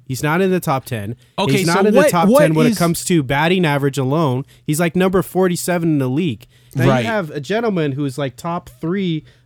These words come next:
Speaker 1: of the main four offensive metrics that we compose of. And, I mean, I mean, that to me is a no-brainer.
Speaker 2: Yeah, I think it's, you know, it's, I agree with what you're saying. I mean, obviously the Triple Crown aspect of it is, is huge.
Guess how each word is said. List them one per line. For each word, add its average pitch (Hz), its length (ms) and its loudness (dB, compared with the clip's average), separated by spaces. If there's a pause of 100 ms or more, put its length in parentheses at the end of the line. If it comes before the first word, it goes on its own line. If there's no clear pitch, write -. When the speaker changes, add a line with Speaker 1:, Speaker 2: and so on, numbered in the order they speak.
Speaker 1:
of 165 180 -2
the 156 140 0
main 175 360 4
four 180 680 2 (240)
offensive 175 760 0
metrics 156 500 -2
that 143 120 0
we 147 360 0 (420)
compose 180 440 0
of. 131 380 -4
And, 143 400 -2
I 156 60 -4
mean, 151 240 0
I 143 60 -4
mean, 143 420 -2
that 202 220 -2
to 190 100 -2
me 160 140 2
is 120 100 -4
a 123 40 -2
no-brainer. 120 640 -4 (480)
Speaker 2:
Yeah, 147 420 0
I 180 120 -2
think 233 240 -4
it's, 190 240 -4
you 165 200 -2
know, 165 260 2
it's, - 280 -6
I 143 120 -2
agree 151 380 2
with 190 160 2
what 156 160 -2
you're 135 120 -2
saying. 90 400 -8
I 92 40 -2
mean, 107 200 2
obviously 160 400 0
the 131 140 0
Triple 131 380 -6
Crown 123 440 -4
aspect 117 520 -4
of 120 160 -2
it 113 140 -2
is, 92 240 -8
is 107 200 -6
huge. 90 680 -4